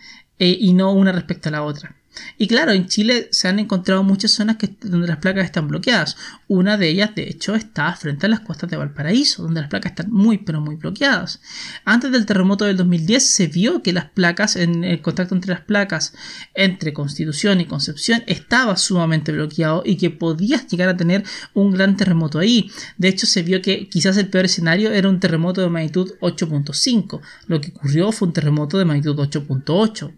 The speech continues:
peor que el peor escenario que se había propuesto. Y es porque, eh, nosotros podemos entender más o menos cuáles son las zonas que están más bloqueadas,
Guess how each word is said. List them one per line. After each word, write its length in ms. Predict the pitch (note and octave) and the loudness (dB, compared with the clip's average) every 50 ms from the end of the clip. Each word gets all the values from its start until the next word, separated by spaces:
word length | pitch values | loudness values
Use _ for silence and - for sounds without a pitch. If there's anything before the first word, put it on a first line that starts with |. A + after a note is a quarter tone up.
| - F3 D3+ C#3+ | -8 -8 -4 -2
peor 400 | D#3+ D3+ D#3 F#3 G#3 G#3 G#3 G3+ | 0 2 2 4 2 2 0 -2
que 120 | - E3 | -2 -2
el 160 | D3+ D3 D3+ | -2 -4 -6
peor 400 | - _ - D#3 D#3 E3 F3 E3+ | -10 _ -2 0 2 2 2 0
escenario 340 | - - - E3 D#3+ D#3+ D#3+ | 0 -2 -2 -2 -2 -2 -2
que 60 | D#3+ | -4
se 120 | - - D#3+ | -6 -6 -4
había 140 | D#3+ D#3 D#3 D3 | -4 -4 -6 -6
propuesto. 540 | - D#3 D3+ A#3+ B3 A#3+ - - - - _ _ _ _ - - - - - - - - - - - - - - - - - - - - | -8 -8 -4 -4 -4 -4 -4 -8 -16 -18 _ _ _ _ -20 -20 -18 -16 -16 -18 -18 -18 -20 -20 -20 -20 -20 -20 -20 -20 -20 -20 -8 -2
Y 120 | - G#3 | 2 2
es 80 | A3+ A3+ | 2 2
porque, 800 | - - C#4+ - - - B3+ A#3+ A3 - - - _ _ _ _ _ _ | 2 -2 -4 -4 -4 -2 0 2 2 0 -2 -6 _ _ _ _ _ _
eh, 300 | - G3 G3 G3 F#3+ F#3 F#3+ | 0 2 4 4 4 4 4
nosotros 640 | F#3+ F#3+ F3+ - - A#3 A#3 C4 C4 B3+ - - - _ | 2 2 2 2 0 0 0 0 -2 -2 -2 -6 -10 _
podemos 720 | - F#3 F3+ E3 E3 F3+ F#3+ A3+ B3+ C#4+ E4+ D#4 - - | 0 0 0 2 2 2 2 2 2 2 0 0 0 2
entender 560 | C4 A#3 A3+ - A#3 A3 G#3+ A3 A3 A3 G#3+ | 2 2 2 2 2 2 2 2 2 2 2
más 260 | G#3 G#3+ G#3 G3+ - | 2 2 2 2 2
o 60 | A3+ | 2
menos 260 | G#3 G#3 G#3 G#3 A3 G#3+ | 2 2 2 2 0 0
cuáles 280 | - G3 G3 G#3 G3 - | 2 2 2 2 2 0
son 120 | - G#3+ | 0 0
las 100 | G3 - | 0 0
zonas 200 | - G#3+ G#3+ G3+ | 0 0 0 -2
que 60 | - | -2
están 180 | - - G#3+ G3 | -4 -2 0 2
más 160 | G3 F#3+ G3 | 2 2 2
bloqueadas, 540 | G3 F#3 F3+ - F#3+ F#3+ G3 A3+ A#3 - | 0 -2 0 0 0 2 2 2 0 -2